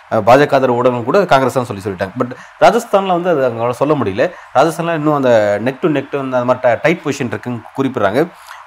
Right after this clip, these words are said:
குறிப்பா வந்து ஏ வி பி சி ஓட்டர்ஸோட கருத்து கணிப்பு வந்து அங்க எப்படி இருக்குதுன்னா, அவங்க மட்டும் தான் ஒரு, ஒரு குறிப்பிட்ட ஒரு மூணு நிறுவனங்கள் மட்டும் அந்த டஃப்பான ஃபைட் கொடுக்குது. பிறகு காங்கிரஸ்க்கு மெஜாரிட்டி கொடுக்குறாங்க.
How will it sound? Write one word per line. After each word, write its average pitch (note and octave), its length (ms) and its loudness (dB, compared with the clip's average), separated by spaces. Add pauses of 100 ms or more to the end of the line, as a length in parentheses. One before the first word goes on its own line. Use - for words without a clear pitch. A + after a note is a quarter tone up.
குறிப்பா F3+ 80 6
வந்து E3+ 420 6
ஏ E3+ 80 8
வி F3 160 6
பி D#3 200 2
சி D#3+ 200 -4
ஓட்டர்ஸோட B2+ 440 -4
கருத்து C#3 240 0
கணிப்பு B2+ 320 -4
வந்து C#3 320 -4
அங்க F3 260 4
எப்படி F3 200 6
இருக்குதுன்னா, D3 400 4 (300)
அவங்க A3+ 280 8
மட்டும் F#3 200 6
தான் C#3+ 100 8
ஒரு, C3+ 120 6
ஒரு D3 140 2
குறிப்பிட்ட G3 640 8
ஒரு D#3 160 6
மூணு F#3 260 6
நிறுவனங்கள் F#3 420 6
மட்டும் D3+ 320 2
அந்த D#3 300 6
டஃப்பான F#3 340 4
ஃபைட் E3+ 220 2
கொடுக்குது. E3 260 0
பிறகு G3+ 300 4
காங்கிரஸ்க்கு G3+ 460 2
மெஜாரிட்டி C#3+ 260 -2
கொடுக்குறாங்க. G2 360 -8